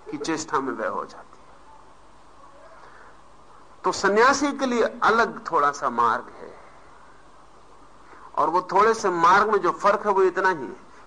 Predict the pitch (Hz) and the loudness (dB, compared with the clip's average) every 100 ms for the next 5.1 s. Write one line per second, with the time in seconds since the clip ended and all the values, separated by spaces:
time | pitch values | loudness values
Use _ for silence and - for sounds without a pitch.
0 | - 139 143 190 196 - 208 226 226 233 | -12 -6 -2 -2 -2 -8 -6 -4 -4 0
1 | 214 139 147 175 196 196 196 185 - 196 | -2 2 2 4 2 0 -6 -6 -8 -8
2 | 180 170 165 190 196 175 - 131 139 190 | -6 -6 -4 -2 -2 -2 -2 -2 -2 -2
3 | 190 202 196 254 - - - - - - | -2 0 0 -4 -8 -20 -20 -20 -20 -20
4 | - 135 196 214 285 196 190 185 175 170 | -18 -2 -2 0 0 2 2 4 2 -2